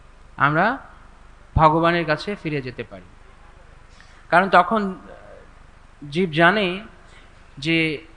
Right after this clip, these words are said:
আমি যতই দূরে যাই না কেন, আমি যা কিছুই করি না কেন, পিতার সিসি ক্যামেরা সবসময় আমার উপরে রয়েছে,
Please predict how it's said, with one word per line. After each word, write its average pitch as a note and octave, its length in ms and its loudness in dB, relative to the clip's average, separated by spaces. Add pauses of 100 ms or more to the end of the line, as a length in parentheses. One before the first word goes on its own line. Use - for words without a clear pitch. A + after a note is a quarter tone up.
(180)
আমি F3 220 0
যতই G3+ 380 2
দূরে G#3 260 -2
যাই F3 240 0
না F3 120 -4
কেন, E3+ 180 -8
আমি E3+ 180 -4
যা E3+ 200 6
কিছুই G#3 360 -2
করি E3+ 240 -2
না D#3+ 120 -2
কেন, D#3 360 -8 (1300)
পিতার E3 640 -2 (720)
সিসি F3+ 420 -8
ক্যামেরা F3 400 0
সবসময় D#3 420 0
আমার E3+ 180 0
উপরে E3+ 240 -4
রয়েছে, C3+ 400 -2